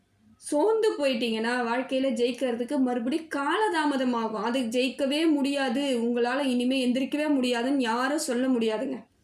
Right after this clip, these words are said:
எந்திரிக்கலாம், என்ன கொஞ்சம் காலதாமதம் ஏற்படும். அதனால முடிந்த வரைக்கும் என்னால இப்பயே முடியுங்கிற எண்ணத்துல வந்து உடனடியாக சில நன்மைகள் உங்களை தேடி வருவதற்கான வாய்ப்புகளை நீங்க தான் ஏற்படுத்திக்கணும்.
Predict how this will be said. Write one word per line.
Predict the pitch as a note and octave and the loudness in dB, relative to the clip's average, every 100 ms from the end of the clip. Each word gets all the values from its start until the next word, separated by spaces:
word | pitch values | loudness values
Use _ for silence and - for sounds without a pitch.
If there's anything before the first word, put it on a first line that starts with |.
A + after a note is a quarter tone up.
| _ _ _ _ _ _ _ - | _ _ _ _ _ _ _ -2
எந்திரிக்கலாம், | A#3+ F#4+ D#4+ C4+ - - _ _ _ _ _ | 2 2 2 -2 -6 -12 _ _ _ _ _
என்ன | B3 C4+ D#4 D#4 E4 - | -2 4 4 4 2 0
கொஞ்சம் | C4 B3 A3+ | 2 2 0
காலதாமதம் | B3+ C#4 D#4 C4+ B3+ A#3+ B3 | -2 0 0 0 0 0 0
ஏற்படும். | A3+ G#3 G3+ - _ _ _ _ _ _ | -2 -4 -8 -12 _ _ _ _ _ _
அதனால | G#3 A3 C4+ F#4 | -4 -2 0 2
முடிந்த | C4+ B3+ C#4+ D#4 | 2 2 2 2
வரைக்கும் | C#4 D#4 | 0 0
என்னால | D#4 B3 B3 C#4 E4+ | 2 2 2 2 2
இப்பயே | B3+ B3 - D4+ D4+ G4 D#4+ C4+ | 0 -2 -2 0 2 2 2 2
முடியுங்கிற | C#4+ D#4 E4 D#4+ D4+ | 2 2 2 2 2
எண்ணத்துல | C4 B3 C4 C4 C4 A#3 | 0 0 -2 -2 -4 -2
வந்து | A#3 C4 C4 | 0 0 0
உடனடியாக | B3 D4+ E4 D#4 D4+ D4+ D#4 F4 | 0 2 2 4 2 2 0 0
சில | F4+ D4 C4 | -2 -2 0
நன்மைகள் | A#3 B3+ D4 D#4+ D#4 D4+ D#4+ | 0 2 4 4 4 2 2
உங்களை | C4+ A#3+ G#3 - | 2 2 0 -2
தேடி | C4 D4 D4 | 0 2 2
வருவதற்கான | A#3+ B3+ C4 A#3 B3 A3+ A3 | 0 0 0 0 -2 -4 -2
வாய்ப்புகளை | A#3 C4 - C4+ C4+ D#4+ | -2 -2 -2 0 2 4
நீங்க | C4+ C#4 | 4 2
தான் | C4+ C#4+ | 2 2
ஏற்படுத்திக்கணும். | B3+ A#3+ A3+ - G3 G3 | 0 0 -4 -4 -6 -8